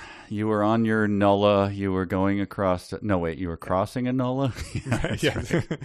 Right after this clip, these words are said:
Speaker 2: <laughs> Yeah. And we, yeah, we've all been on a tiger hunt. We all understand the, the, the arcane points of etiquette about them. So, yeah, say no more.
Speaker 1: Uh, you are a shikaree, and so, yeah, I'll just let it go. My
Speaker 2: Right.
Speaker 1: family's dead.
Speaker 2: Yeah.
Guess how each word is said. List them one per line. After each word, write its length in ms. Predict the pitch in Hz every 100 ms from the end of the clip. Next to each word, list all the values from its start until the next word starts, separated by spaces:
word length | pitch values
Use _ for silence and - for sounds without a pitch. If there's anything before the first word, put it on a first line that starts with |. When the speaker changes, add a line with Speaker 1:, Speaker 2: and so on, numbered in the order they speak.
| 175
Speaker 2:
<laughs> 180 | - -
Yeah. 140 | 139 190
And 140 | 220
we, 100 | 254
yeah, 180 | 262 196
we've 200 | 180 185
all 100 | 240
been 180 | 214 180
on 120 | 160
a 40 |
tiger 360 | 139 104 95 104
hunt. 180 | 110 139
We 100 | 147
all 180 | 139 139
understand 500 | 123 - 117 110 107
the, 200 | 98 95
the, 440 | - 98 98 110 - 113
the 60 | 107 -
arcane 440 | 104 104 117 104
points 280 | 101 113 98
of 100 | 107 -
etiquette 360 | 101 95 -
about 360 | 101 - 85 -
them. 160 | 90 92
So, 200 | 101 95
yeah, 160 | 123 -
say 180 | 196
no 120 | 226 240
more. 280 | 220 95 - _ _ _ _ _ _
Speaker 1:
Uh, 340 | - 98 95 101
you 280 | 98 110 120
are 440 | 113 131 165 180 - -
a 60 |
shikaree, 840 | - - 190 214 208 180 180 180 165
and 200 | - 123 120
so, 500 | 117 113 117 113 117
yeah, 200 | 82 - _ _
I'll 220 | - 87 87
just 300 | - 78 -
let 220 | 85 127
it 100 | 170
go. 280 | 127 90 60 87
My 100 | 78
Speaker 2:
Right. 80 |
Speaker 1:
family's 440 | - 95 92 92 -
dead. 260 | 76 67 - _ _
Speaker 2:
Yeah. 200 | 127